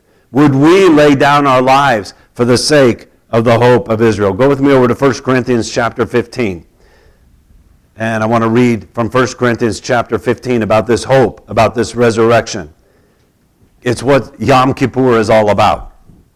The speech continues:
First Corinthians chapter fifteen, verse one. Paul says to the Corinthians, "Now I make, I make known to you, brethren, the gospel which I preached to you,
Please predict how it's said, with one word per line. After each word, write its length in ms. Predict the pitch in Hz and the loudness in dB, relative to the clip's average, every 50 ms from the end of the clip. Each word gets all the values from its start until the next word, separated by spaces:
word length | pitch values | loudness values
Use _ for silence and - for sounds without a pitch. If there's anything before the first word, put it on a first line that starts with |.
| _ _ _ _ _ _ _ | _ _ _ _ _ _ _
First 280 | - 135 143 135 147 - | 0 2 2 2 2 0
Corinthians 480 | - 139 139 131 120 135 123 113 - | 0 0 0 0 0 0 0 0 0
chapter 320 | - 135 131 123 117 123 104 | 0 0 0 0 0 -4 -2
fifteen, 600 | - 135 123 - - - 135 123 117 104 87 - _ _ _ _ _ _ _ _ _ | -2 -2 -2 -2 -2 -2 -2 0 -2 -2 -6 -10 _ _ _ _ _ _ _ _ _
verse 320 | 98 120 131 123 110 - 113 | -2 0 0 0 0 -2 -2
one. 440 | 120 131 131 123 113 101 85 82 82 _ _ _ _ _ _ _ _ _ _ _ _ _ _ _ _ _ _ _ _ _ _ _ _ _ _ _ _ _ _ _ _ _ _ _ _ _ _ _ _ _ _ | 0 2 2 2 2 0 -4 -8 -14 _ _ _ _ _ _ _ _ _ _ _ _ _ _ _ _ _ _ _ _ _ _ _ _ _ _ _ _ _ _ _ _ _ _ _ _ _ _ _ _ _ _
Paul 240 | - 139 143 135 127 | 0 2 4 2 2
says 480 | - 147 139 131 123 110 - - - _ _ _ _ _ _ _ _ _ _ _ _ _ _ _ _ _ | 2 2 2 2 2 0 -2 -8 -14 _ _ _ _ _ _ _ _ _ _ _ _ _ _ _ _ _
to 120 | 131 127 | 0 0
the 100 | 123 123 | 0 0
Corinthians, 540 | - - 143 143 139 123 120 131 120 104 110 | 0 2 2 2 2 2 2 0 0 0 0
"Now 160 | 131 127 139 | 0 2 2
I 80 | 139 143 | 2 2
make, 260 | 143 143 165 170 - - | 2 2 2 0 0 0
I 140 | 123 147 | 2 2
make 240 | 160 165 170 170 160 | 4 4 4 2 2
known 360 | 143 151 160 160 170 180 160 | 2 2 4 4 4 4 4
to 80 | 127 135 | 4 4
you, 140 | 139 143 135 | 4 2 4
brethren, 440 | 110 113 127 123 120 127 131 131 123 | 4 2 2 2 2 2 2 2 2
the 100 | 123 113 | 2 2
gospel 580 | 107 147 143 143 147 139 - - 127 123 117 | 2 2 4 4 2 0 -2 0 0 0 2
which 240 | 110 123 117 - - | 2 2 0 0 0
I 140 | 123 117 120 | 0 0 0
preached 480 | 110 - 131 139 135 117 - - - | 0 0 0 2 2 0 0 -6 -4
to 100 | - 113 | -2 -2
you, 280 | 101 95 92 82 76 | 0 0 -2 -4 -6